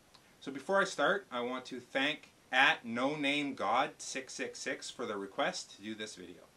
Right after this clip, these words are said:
So I'm gonna make a disclaimer to start, because I know some people will say, "Hey, that's not twenty books. That's more than twenty."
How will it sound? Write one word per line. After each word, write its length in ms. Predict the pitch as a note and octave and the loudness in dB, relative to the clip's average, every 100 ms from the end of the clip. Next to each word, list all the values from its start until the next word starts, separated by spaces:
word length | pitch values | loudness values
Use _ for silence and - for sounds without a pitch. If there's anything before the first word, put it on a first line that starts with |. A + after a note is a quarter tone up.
| - | -10
So 140 | - | -4
I'm 80 | G#3 | 0
gonna 140 | G#3 | 2
make 180 | G3+ G3+ | 2 0
a 60 | F#3 | -2
disclaimer 480 | E3 - F#3+ E3+ | -4 -2 -2 -2
to 80 | A#2+ | -4
start, 360 | - E3+ C3 - _ - - - _ _ - | -2 2 2 0 _ -20 -20 -20 _ _ -10
because 340 | D3+ E3+ D#3+ | -2 2 4
I 80 | D#3 | 4
know 180 | D#3 F#3 | 4 2
some 220 | F#3+ F#3 | 2 -2
people 300 | G3 F3+ D3+ | -2 -4 -4
will 80 | C#3 | -2
say, 260 | - D3 | 2 2
"Hey, 280 | C3 E3+ C#3+ | 4 4 4
that's 300 | C3 C#3+ - | 4 2 2
not 240 | D3 D3 | 0 0
twenty 220 | - C#3 C3+ | -2 -2 0
books. 520 | C3+ B2 - - - | 0 -4 -6 -14 -12
That's 240 | - A#2 - | -12 -12 -6
more 160 | C3+ | -4
than 160 | B2 A#2+ | -2 -4
twenty." 320 | - A2+ A#2+ | -4 -6 -8